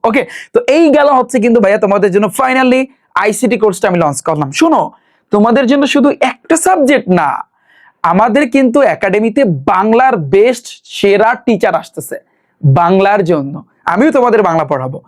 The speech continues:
বাংলাদেশ বিশ্ব পরিচয় আছে, বিজ্ঞান সাবজেক্টটা কিন্তু আছে, বিজ্ঞান সাবজেক্ট আমি নিজেই তোমাদেরকে পড়াবো।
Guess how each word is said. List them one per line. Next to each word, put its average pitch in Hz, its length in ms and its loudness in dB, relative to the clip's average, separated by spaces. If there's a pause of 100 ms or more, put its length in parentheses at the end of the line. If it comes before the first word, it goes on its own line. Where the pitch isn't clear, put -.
(300)
বাংলাদেশ 185 440 2
বিশ্ব 190 300 -2
পরিচয় 220 480 -2
আছে, - 180 -16 (640)
বিজ্ঞান 190 540 2
সাবজেক্টটা 269 560 0
কিন্তু 175 240 -2
আছে, - 180 -6
বিজ্ঞান 175 280 0
সাবজেক্ট 226 260 0
আমি 214 80 2
নিজেই 220 260 2
তোমাদেরকে 190 420 0
পড়াবো। 156 200 0